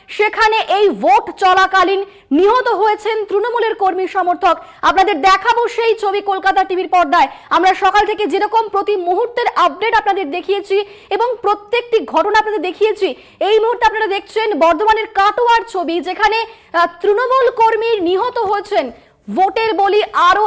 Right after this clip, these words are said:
এক, অর্থাৎ সকাল থেকে এই যে মৃত্যুর সংখ্যা, সেই মৃত্যুর সংখ্যা কিন্তু ক্রমেই বাড়ছে। এবার কাটোয়াতে তৃণমূল এজেন্টের মৃত্যু। ইতিমধ্যে একটু আগে যেরকমটা, আহ, সর্বশেষ update ছিল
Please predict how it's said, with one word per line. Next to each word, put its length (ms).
এক, 300
অর্থাৎ 440
সকাল 420
থেকে 260
এই 360
যে 260
মৃত্যুর 540
সংখ্যা, 560
সেই 360
মৃত্যুর 440
সংখ্যা 440
কিন্তু 380
ক্রমেই 460
বাড়ছে। 520
এবার 300
কাটোয়াতে 540
তৃণমূল 520
এজেন্টের 600
মৃত্যু। 440
ইতিমধ্যে 460
একটু 420
আগে 340
যেরকমটা, 680
আহ, 360
সর্বশেষ 840
update 480
ছিল 260